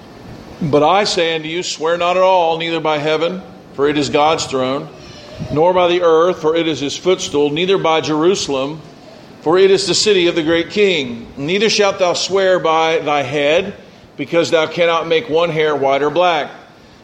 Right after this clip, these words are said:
But let your communication be yea, yea, nay, nay, for whatsoever is more than these cometh of evil." Let us pray. Lord God, we come to this place in your word, and many have twisted it to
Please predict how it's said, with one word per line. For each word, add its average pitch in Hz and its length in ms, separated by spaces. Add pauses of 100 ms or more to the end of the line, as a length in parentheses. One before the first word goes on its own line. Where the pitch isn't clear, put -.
But 208 160
let 254 180
your 254 140
communication 202 960
be 165 80
yea, 165 440
yea, 170 400
nay, 165 280
nay, 147 320
for 147 200
whatsoever 170 640
is 147 200
more 175 320
than 156 220
these 156 640 (1080)
cometh 170 440 (600)
of 160 160
evil." 147 320 (840)
Let 143 140
us 139 100
pray. 117 360 (2250)
Lord 180 280
God, 190 260
we 185 80
come 190 440
to 170 320
this 151 180
place 175 360
in 151 80
your 143 200
word, 156 400
and 143 180
many 170 220
have 147 340
twisted 190 420
it 170 420
to 143 500